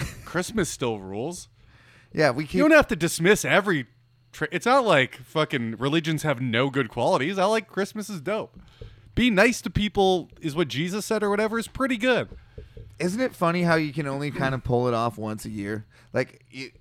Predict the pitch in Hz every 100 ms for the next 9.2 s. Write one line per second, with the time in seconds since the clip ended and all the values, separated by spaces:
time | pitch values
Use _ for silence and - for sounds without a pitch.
0 | - - 139 143 196 202 175 175 180 156
1 | 151 147 180 175 151 120 110 123 139 160
2 | - 160 160 170 143 147 151 151 151 143
3 | - - 180 151 156 147 147 147 - 165
4 | 156 151 151 165 156 151 165 165 - _
5 | _ _ _ 156 185 185 190 - 185 196
6 | 190 190 180 175 175 175 202 175 - 294
7 | 262 202 240 247 247 277 254 - 208 -
8 | 156 - 180 208 214 196 170 - 190 160
9 | 139